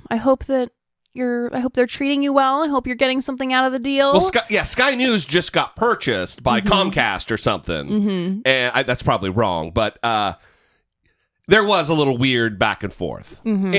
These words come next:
Speaker 2: anyway, let's start. Of course, the first question goes to John Roberts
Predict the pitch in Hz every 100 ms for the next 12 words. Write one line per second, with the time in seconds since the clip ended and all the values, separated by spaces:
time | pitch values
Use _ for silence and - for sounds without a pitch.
0 | 170 208 170 180 285 - - 226 233 165
1 | 127 147 - 240 180 135 131 - 160 143
2 | 170 151 135 135 139 123 - 120 160 156
3 | 135 151 175 156 113 90 71 - -